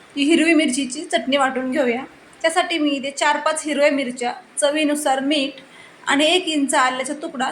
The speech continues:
किसून घेतलेला आहे. हे आपल्याला मिक्सरमधून कोरडंच वाटून घ्यायचं आहे. तुम्हाला हवे असेल तर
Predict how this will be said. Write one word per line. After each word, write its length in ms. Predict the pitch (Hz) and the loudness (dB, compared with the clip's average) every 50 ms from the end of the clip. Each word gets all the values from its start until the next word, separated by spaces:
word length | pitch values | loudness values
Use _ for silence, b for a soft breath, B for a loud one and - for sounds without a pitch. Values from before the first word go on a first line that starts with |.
| - - | -4 -2
किसून 300 | - 277 302 311 302 285 | 0 0 2 2 2 2
घेतलेला 380 | 285 302 294 294 226 226 220 214 | 2 2 2 2 0 0 2 2
आहे. 240 | 220 226 254 233 - - - - - - - - - - - | 0 0 -2 -6 -10 -12 -18 -20 -20 -20 -20 -20 -14 -6 -2
हे 60 | 330 | 0
आपल्याला 380 | 330 311 311 311 262 254 269 277 | 0 2 0 -2 -2 0 0 0
मिक्सरमधून 600 | 269 277 269 - 294 269 269 269 247 285 320 370 | 0 -2 -2 -2 -2 -2 -2 -4 -6 -6 -6 -8
कोरडंच 460 | - - 330 302 294 285 240 285 - 320 | -4 2 4 4 4 4 2 -2 0 0
वाटून 320 | 269 254 254 254 247 254 | -2 -2 -2 -4 -4 -2
घ्यायचं 300 | 247 247 233 233 - 226 | 0 0 0 -2 -2 -2
आहे. 280 | 220 233 240 226 - - - - - - - - - - - - | -2 -2 -2 -6 -8 -10 -14 -20 -20 -20 -20 -20 -20 -20 -10 -4
तुम्हाला 240 | 285 285 320 339 339 | 0 2 4 4 4
हवे 240 | - 330 285 294 285 | 2 2 2 4 4
असेल 500 | 294 320 330 - 302 269 269 302 285 | 2 2 0 0 -2 -2 -2 -4 -8
तर 60 | 294 | -10